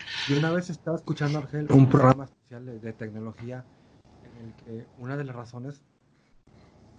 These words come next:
porque la, los Android tienen muy buenas cámaras, bueno, aparte que el hardware es,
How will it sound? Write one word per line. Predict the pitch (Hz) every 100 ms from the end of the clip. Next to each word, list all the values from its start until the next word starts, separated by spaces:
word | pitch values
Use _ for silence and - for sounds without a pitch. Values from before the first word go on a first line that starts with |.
| - -
porque | 127 113 - 117
la, | 110 107 107 110 110
los | 113 113
Android | 127 127 147 - -
tienen | 131 131 131
muy | 131
buenas | 127 127 127
cámaras, | - 117 117 135 147 - _ _ _
bueno, | 147 139
aparte | 120 - 131 180
que | 139
el | 120
hardware | 123 127 147 139
es, | 123 -